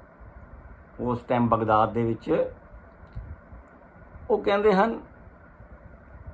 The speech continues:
"ਤੇਰਾ ਬੇਟਾ ਮੈਨੂੰ ਦੇ, ਮੈਂ ਫਿਰ ਦੱਸਦਾ ਹਾਂ ਕਿ ਪਤਾਲ ਲੱਖ ਹੈਗੇ ਨੇ, ਆਕਾਸ਼ ਲੱਖ ਹੈਗੇ ਨੇ ਕਿ ਨਹੀਂ।" ਤਾਂ ਭਾਈ ਗੁਰਦਾਸ ਦੀਆਂ ਵਾਰਾਂ ਦੇ ਵਿੱਚ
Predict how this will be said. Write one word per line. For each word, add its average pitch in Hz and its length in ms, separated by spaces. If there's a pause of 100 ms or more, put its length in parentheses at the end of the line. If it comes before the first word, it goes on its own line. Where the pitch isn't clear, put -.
(680)
"ਤੇਰਾ 160 240
ਬੇਟਾ 147 380
ਮੈਨੂੰ 156 360
ਦੇ, 135 260 (1500)
ਮੈਂ 143 280
ਫਿਰ 156 240
ਦੱਸਦਾ 135 380
ਹਾਂ 127 260 (840)
ਕਿ 139 120
ਪਤਾਲ 123 560
ਲੱਖ 123 260
ਹੈਗੇ 107 440
ਨੇ, 127 260 (340)
ਆਕਾਸ਼ 120 480
ਲੱਖ 117 200
ਹੈਗੇ 101 360
ਨੇ 120 120
ਕਿ 127 120
ਨਹੀਂ।" 120 260 (1700)
ਤਾਂ 196 400 (680)
ਭਾਈ 117 180
ਗੁਰਦਾਸ 160 480
ਦੀਆਂ 160 200
ਵਾਰਾਂ 143 320
ਦੇ 143 140
ਵਿੱਚ 135 220